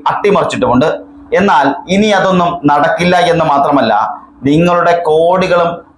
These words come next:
പരവതാനി വിരിച്ച് വാതിൽ തുറന്നിട്ട് എന്നെ സ്വീകരിച്ചാലും ഞാനിനി ബി ജെ പിയിലേക്ക് വരില്ല എന്ന് തന്നെയാണ്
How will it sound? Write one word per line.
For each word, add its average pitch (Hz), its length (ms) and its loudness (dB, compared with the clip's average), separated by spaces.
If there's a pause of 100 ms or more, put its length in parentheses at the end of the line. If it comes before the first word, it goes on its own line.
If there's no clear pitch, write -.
(200)
പരവതാനി 180 600 2
വിരിച്ച് 160 320 0 (360)
വാതിൽ 165 360 2 (100)
തുറന്നിട്ട് 160 400 0 (380)
എന്നെ 151 240 2
സ്വീകരിച്ചാലും 147 680 0 (680)
ഞാനിനി 156 480 2 (440)
ബി 139 140 2 (180)
ജെ 165 160 -2
പിയിലേക്ക് 151 380 0
വരില്ല 135 260 0 (140)
എന്ന് 139 180 2
തന്നെയാണ് 123 320 2